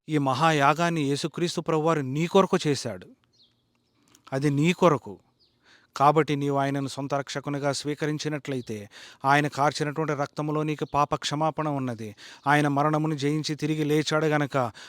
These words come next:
ఆయన వలె నీవును రెండవ మరణం పైన విజయం సాధిస్తావు. నీవు నరకాగ్నిలోనికి వెళ్ళిపోకుండా, మరణములో నుండి జీవములోనికి దాటిపోయి, ఎల్లకాలము కూడా ఆయనతో యుగయుగములో, ఆయన యొక్క రాజ్యములో, పరలోక రాజ్యములో నీవు ఉంటావు. ఇంత గొప్ప అవకాశాన్ని,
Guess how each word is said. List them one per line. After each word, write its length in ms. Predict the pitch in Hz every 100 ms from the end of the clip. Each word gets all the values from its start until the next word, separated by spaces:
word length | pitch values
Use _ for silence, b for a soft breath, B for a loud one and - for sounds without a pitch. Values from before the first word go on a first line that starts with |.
| B
ఆయన 260 | 131 151 160
వలె 300 | 160 156 160
నీవును 560 | 143 143 160 165 170
రెండవ 360 | 165 156 160 156
మరణం 340 | 156 151 151
పైన 260 | 147 147 143
విజయం 300 | 135 127 147
సాధిస్తావు. 680 | 135 135 131 117 - 117 107 B B B
నీవు 180 | 156 147
నరకాగ్నిలోనికి 960 | 139 143 - 156 156 165 156 160 156
వెళ్ళిపోకుండా, 800 | 147 156 160 165 139 139 127 113 - B B
మరణములో 500 | 139 156 165 165 165
నుండి 200 | 170 170
జీవములోనికి 680 | 139 139 160 175 175 165 156
దాటిపోయి, 720 | 139 139 139 127 135 120 110 B B B
ఎల్లకాలము 600 | 135 151 147 147 156 156
కూడా 240 | - 147
ఆయనతో 480 | 143 139 143 139 143
యుగయుగములో, 800 | 131 127 143 139 147 143 139 135 B B -
ఆయన 180 | 135 135
యొక్క 140 | 127
రాజ్యములో, 640 | 120 123 123 139 135 131 123
పరలోక 460 | 123 120 131 143
రాజ్యములో 680 | 143 135 120 127 127 123 123 B B -
నీవు 220 | 139 120
ఉంటావు. 360 | 117 113 117 104
ఇంత 300 | - 151 143
గొప్ప 200 | 135 147
అవకాశాన్ని, 840 | 131 139 156 151 143 123 110 101